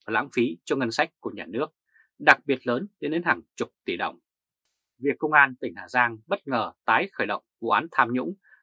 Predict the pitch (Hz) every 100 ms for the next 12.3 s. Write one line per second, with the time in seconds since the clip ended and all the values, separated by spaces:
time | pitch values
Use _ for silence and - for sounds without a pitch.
0 | _ 143 196 190 120 - - - 120 113
1 | 117 220 - 95 135 151 - - 120 98
2 | 107 135 127 120 _ _ _ _ 156 165
3 | 156 143 160 - 143 127 131 143 143 117
4 | 101 - 90 82 123 120 104 _ _ _
5 | _ 139 120 104 _ - 113 - _ -
6 | 139 - - 98 92 113 _ _ _ _
7 | _ 156 147 190 247 120 131 180 113 -
8 | 147 147 151 131 - 131 131 85 - 117
9 | 196 - _ _ 127 120 165 185 - 147
10 | 196 175 - 165 123 113 120 - - 151
11 | 131 - 156 - 117 127 196 _ _ _
12 | - 131 202